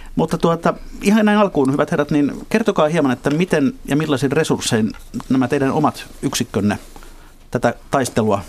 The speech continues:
harmaata taloutta ja talousrikollisuutta vastaan käytte.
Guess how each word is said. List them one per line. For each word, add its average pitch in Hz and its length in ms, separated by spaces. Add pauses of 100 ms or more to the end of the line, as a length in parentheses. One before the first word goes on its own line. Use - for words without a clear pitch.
(140)
harmaata 113 380
taloutta 110 340
ja 101 40
talousrikollisuutta 110 600
vastaan 101 440 (460)
käytte. - 380